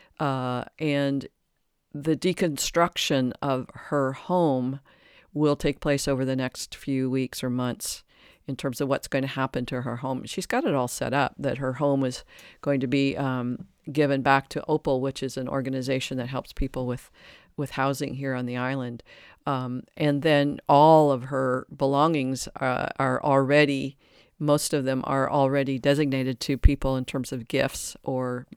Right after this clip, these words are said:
donations or those kinds of things. But the, I was affected by the fact that there's a deconstruction, I use that word, the deconstruction of this person's life and who,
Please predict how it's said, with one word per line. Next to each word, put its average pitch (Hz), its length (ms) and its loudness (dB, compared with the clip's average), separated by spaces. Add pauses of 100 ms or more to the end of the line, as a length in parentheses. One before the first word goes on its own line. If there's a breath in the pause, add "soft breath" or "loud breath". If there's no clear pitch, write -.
donations 131 640 -4
or 123 80 -6
those 127 200 -8
kinds 120 280 -12
of 127 80 -16
things. 175 480 -6 (1700 loud breath)
But 196 160 -4
the, - 520 -2
I 202 160 4
was 208 200 4 (140)
affected 226 680 -2
by 160 240 2 (460)
the 175 80 -4
fact 208 340 2
that 180 160 -2
there's 165 240 2
a 160 80 0
deconstruction, 220 1300 -4
I 151 100 -2
use 208 260 2
that 147 200 2
word, 165 440 4 (520 loud breath)
the 180 100 -2
deconstruction 208 1040 -2 (140)
of 156 220 2
this 170 180 0
person's 151 720 -4
life 135 580 -4 (800 soft breath)
and 151 120 0
who, 196 520 0